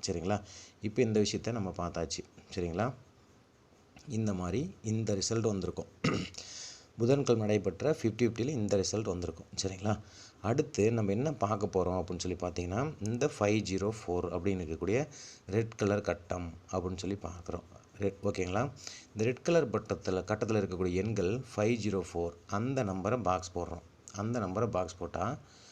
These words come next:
ஃபைவ் ஜீரோ ஃபோர், ஃபைவ் ஃபோர் ஜீரோ, ஜீரோ ஃபோர் ஃபைவ், ஜீரோ ஃபைவ் ஃபோர், ஃபோர் ஃபைவ் ஜீரோ, ஃபோர் ஜீரோ ஃபைவ். ஓகேங்களா? ஃபோர் ஜீரோ ஃபைவ்னு சொல்லிட்டு இந்த நம்பரை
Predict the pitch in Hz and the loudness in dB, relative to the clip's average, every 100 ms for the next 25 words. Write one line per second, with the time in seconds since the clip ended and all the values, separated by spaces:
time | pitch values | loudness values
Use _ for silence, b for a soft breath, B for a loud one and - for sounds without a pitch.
0 | B - - 95 113 110 92 80 90 110 | B -18 -4 0 2 2 0 0 0 0
1 | - - - 87 90 101 117 107 80 87 | -2 -8 -10 -4 -4 -2 0 0 0 -2
2 | 92 139 151 - - 107 113 117 113 110 | 0 0 -4 -12 -6 -2 2 2 0 -2
3 | 80 - 104 151 - B B B B B | -2 -2 -2 -2 -8 B B B B B
4 | B - 82 104 120 120 - 98 95 - | B -14 -4 0 2 0 2 2 2 -2
5 | 92 135 165 - - - 101 104 - 95 | 0 0 -2 -10 -10 -2 -2 0 0 0
6 | 73 87 85 113 175 - - - 104 113 | 0 -2 2 2 0 -6 -18 -4 0 2
7 | 85 87 110 123 87 82 - - 98 87 | 2 -2 -2 -4 -10 -12 -14 -10 -8 -6
8 | 87 90 101 B B B B B - 113 | -4 -2 -2 B B B B B 0 4
9 | 107 92 90 - 98 101 92 87 95 143 | 4 2 0 2 2 2 -2 -2 0 0
10 | 104 95 90 90 | 0 0 -2 -2